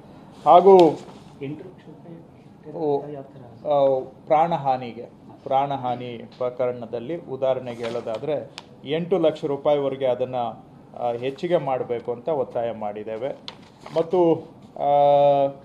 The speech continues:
Speaker 1: ಬೆಳೆ ಹಾನಿ ಪರಿಹಾರ ಕೊಡ್ತಕ್ಕಂಥದ್ದು, ಅದು ಈಗ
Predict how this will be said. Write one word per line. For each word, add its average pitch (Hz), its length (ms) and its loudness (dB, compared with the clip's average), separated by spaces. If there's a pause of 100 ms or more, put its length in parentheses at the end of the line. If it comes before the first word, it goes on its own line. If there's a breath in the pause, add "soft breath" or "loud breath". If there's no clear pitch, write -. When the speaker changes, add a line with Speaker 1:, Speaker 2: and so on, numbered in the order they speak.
(160)
Speaker 1:
ಬೆಳೆ 180 280 8
ಹಾನಿ 170 560 2 (200)
ಪರಿಹಾರ 147 420 2
ಕೊಡ್ತಕ್ಕಂಥದ್ದು, 123 1120 -2 (480 loud breath)
ಅದು 165 580 4
ಈಗ 151 220 -2